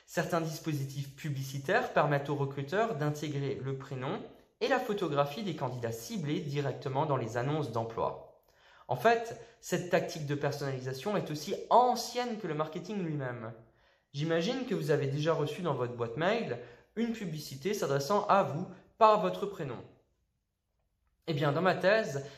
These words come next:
je me suis intéressé à la personnalisation des annonces d'emploi. J'ai fait le constat que très peu de recherches se sont intéressées à cette tactique marketing,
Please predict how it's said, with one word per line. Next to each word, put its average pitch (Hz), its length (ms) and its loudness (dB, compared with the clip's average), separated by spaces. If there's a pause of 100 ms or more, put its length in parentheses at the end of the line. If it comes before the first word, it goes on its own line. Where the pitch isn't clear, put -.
(180)
je - 100 -8
me 175 60 0
suis 180 220 -2
intéressé 170 520 0
à 160 80 2
la 147 140 0
personnalisation 165 1040 -2
des 147 200 -2
annonces 143 320 0
d'emploi. 110 540 -4 (280)
J'ai 165 140 -6
fait 262 160 0
le 269 40 -4
constat 214 360 2
que 240 100 -2
très 240 320 0
peu 226 100 2
de 170 60 2
recherches 180 440 0
se 170 60 -2
sont 156 260 -4
intéressées 147 440 0
à 131 60 0
cette - 320 -8
tactique - 340 -4
marketing, 156 600 -6